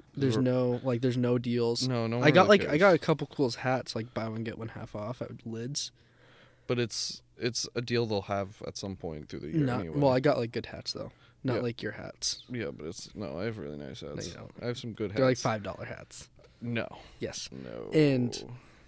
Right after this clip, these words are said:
Speaker 2: That's, that's why I'm just
Speaker 1: Okay,
Speaker 2: banking up
Speaker 1: shut,
Speaker 2: hats for
Speaker 1: shut
Speaker 2: when
Speaker 1: your,
Speaker 2: I cut my hair.
Speaker 1: shut your whore mouth and just listen for a minute.
Speaker 2: Sure.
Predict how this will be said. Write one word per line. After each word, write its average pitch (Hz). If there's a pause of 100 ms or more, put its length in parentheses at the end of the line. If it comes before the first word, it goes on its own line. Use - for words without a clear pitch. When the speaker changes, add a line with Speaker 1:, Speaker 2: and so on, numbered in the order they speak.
(160)
Speaker 2:
That's, 143 (220)
that's 139
why 180
I'm 147
just 127
Speaker 1:
Okay, 127
Speaker 2:
banking 123
up 113
Speaker 1:
shut, 147
Speaker 2:
hats 131
for -
Speaker 1:
shut 120
Speaker 2:
when 113
Speaker 1:
your, 143
Speaker 2:
I -
cut 120
my 101
hair. 98
Speaker 1:
shut -
your 143
whore 135
mouth 120 (440)
and 120
just 120
listen 120
for 113
a 113
minute. 107 (300)
Speaker 2:
Sure. -